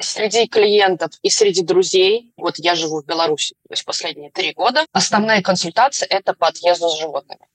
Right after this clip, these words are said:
Возможно, не остальные, но довольно большой костяк консультаций — это отъезд с животными и подготовка. Мне кажется, в некоторых ситуациях люди бы даже не уезжали, люди бы, возможно, легли просто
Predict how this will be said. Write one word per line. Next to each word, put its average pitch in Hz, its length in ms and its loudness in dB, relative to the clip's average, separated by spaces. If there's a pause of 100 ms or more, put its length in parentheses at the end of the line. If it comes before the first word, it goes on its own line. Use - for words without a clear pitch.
(220)
Возможно, 190 540 0
не 180 120 0
остальные, 247 460 2
но 202 100 2
довольно 185 380 0
большой 175 400 0
костяк 170 440 0
консультаций — 185 640 0
это 202 240 0
отъезд 170 300 -2
с 160 100 -6
животными 170 640 -10
и - 120 -2
подготовка. 175 720 -6 (260)
Мне 247 300 0
кажется, 285 760 2 (200)
в 170 140 -10
некоторых 220 560 2
ситуациях 202 800 0 (180)
люди 226 320 -4
бы 202 160 -4
даже 196 340 2
не 196 300 2 (280)
уезжали, 190 840 2
люди 196 280 2
бы, 185 120 0
возможно, 185 500 0
легли 185 340 0
просто 165 600 -2